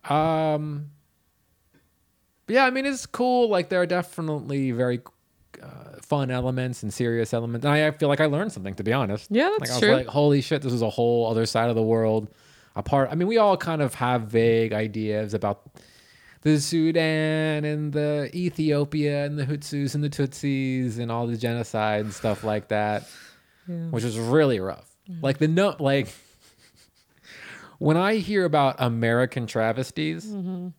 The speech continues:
Speaker 1: I'm like, "Oh, that's so sad."
Speaker 2: Mm-hmm.
Speaker 1: But then I also think about, um, uh, Matt, or Matthew McConaughey in Wolf of Wall Street.
Speaker 2: Mm-hmm.
Speaker 1: 'Cause it's like, "Oh, you know,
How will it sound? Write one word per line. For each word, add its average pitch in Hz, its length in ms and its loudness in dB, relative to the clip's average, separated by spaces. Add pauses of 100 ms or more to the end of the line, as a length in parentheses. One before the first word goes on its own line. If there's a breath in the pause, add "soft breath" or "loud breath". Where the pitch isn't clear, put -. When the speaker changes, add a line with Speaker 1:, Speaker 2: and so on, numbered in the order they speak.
(180)
Speaker 1:
I'm 117 120 -6
like, 110 360 -6
"Oh, - 160 -14 (140)
that's - 160 -14
so 139 100 -2
sad." - 460 -12 (300)
Speaker 2:
Mm-hmm. 180 320 -8
Speaker 1:
But 135 120 0
then 143 120 0
I 139 120 0
also 147 220 -2
think 113 240 -4
about, 113 440 0
um, 104 560 -2 (360)
uh, 101 180 -6
Matt, 123 400 -2 (160)
or 131 40 -4
Matthew 139 260 0
McConaughey 127 500 -2
in 120 120 -4
Wolf 120 180 0
of 113 80 0
Wall 113 160 4
Street. 151 340 -4 (440)
Speaker 2:
Mm-hmm. 185 520 0 (180)
Speaker 1:
'Cause 127 120 -2
it's 127 120 -8
like, 127 260 -8
"Oh, 131 260 -6
you 127 120 -10
know, 98 220 -8